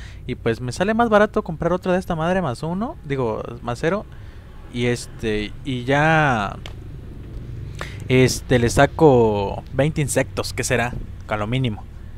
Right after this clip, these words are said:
En todo caso que salga tierra, pues le salgo, le saco veinte, le compro otro talismán y pues ya. Un talismán tierra más uno, con veinte tierra. En todo caso. Pues lo único que me interesa, me interesa bien, bien,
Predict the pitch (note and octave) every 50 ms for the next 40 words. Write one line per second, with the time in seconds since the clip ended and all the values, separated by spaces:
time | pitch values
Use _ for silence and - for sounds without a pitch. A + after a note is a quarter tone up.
0 | - - - - - - C3 B2 E3 F3+ F#3 - F#3+ F#3 F#3+ - D#3 - F3 E3
1 | F3 D#3 - F3+ F#3+ G#3 A3 A3+ - - C3+ A2 G#2 - C3+ C#3 C#3+ C#3 C#3 B2+
2 | A2+ G#2+ G#2+ G#2+ A2 A2+ A2 - C#3+ - - D3+ C3 A#2+ G#2 G2 G2 A2 A#2+ C3+
3 | C#3 - - - B2 A2+ G#2+ G#2+ A2 G#2 C3 C3+ C3 C#3+ C#3+ C#3+ D3 C#3 C3 A#2
4 | A2 G#2+ - D3+ F#3 G3+ - - A#2 A2+ A2 C#3 C3 A#2+ - - - - - -
5 | - - - - - C3 C3 B2 - - - A#2+ A#2 A2+ A2+ B2 B2 C3 B2+ A#2
6 | G2 - C3 C3 C3 C#3 C3 A2+ G#2+ G2 G2 F#2+ - - - - - - - -
7 | B2 C#3 C3+ A2 F2+ - - - G2+ G#2+ A#2+ B2+ - C3+ A#2+ - B2 B2 A#2+ -
8 | F#2+ - - - - - - - - - - - - - - - - - - -
9 | - - - G#2 G#2 A#2+ A#2+ A#2+ - C#3+ C#3 - - - - - - - - -
10 | - - - - - - - - - - - - - - - - - - - -
11 | - - - - - D3 D#3 E3+ G3 A3+ A#3 B3 A#3+ - F3+ D3+ C3+ B2+ B2 -
12 | B2+ D3+ E3 - G#3+ F#3+ E3+ D3 - B2 C3+ D3+ C#3+ F3+ E3 D#3+ D#3+ E3 D#3+ D3
13 | D3 D3+ E3 F#3+